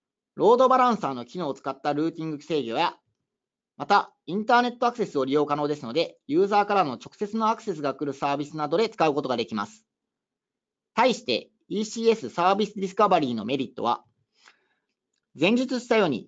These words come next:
ロードバランサーを使わない分、えー、低コストに利用できたり、また、ロードバランサーを利用した場合と比較すると、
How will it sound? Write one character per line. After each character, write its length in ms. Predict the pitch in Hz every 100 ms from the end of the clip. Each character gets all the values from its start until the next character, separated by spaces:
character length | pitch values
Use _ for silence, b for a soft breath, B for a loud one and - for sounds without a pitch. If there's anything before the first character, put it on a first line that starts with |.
| 120
ロ 200 | 143 226
ー 40 |
ド 100 | 262
バ 80 | 247
ラ 100 | 247
ン 80 | 220
サ 120 | 175
ー 20 |
を 80 | 123
使 140 | -
わ 40 | 151
な 140 | 151
い 80 | 151
分、 280 | 156 123 - _ _ -
え 300 | 107 101 101
ー、 20 |
低 200 | - 202
コ 100 | 214
ス 80 | 226
ト 100 | 170
に 140 | 135
利 80 | 113
用 160 | 139 143
で 100 | 147
き 60 |
た 120 | - 117
り、 220 | 160 - _ _ _ _ _ _
ま 120 | 143
た、 220 | 190 - - _ _ _ _ _
ロ 180 | - 214
ー 20 |
ド 100 | 240
バ 100 | 233
ラ 120 | 240
ン 80 | 226
サ 140 | 208 156
ー 20 |
を 80 | 139
利 100 | 139
用 160 | 170
し 60 | 175
た 80 | 165
場 100 | 185
合 100 | 117
と 80 |
比 80 | 110
較 180 | 143 143
す 100 | -
る 100 | 160
と、 320 | 214 202 -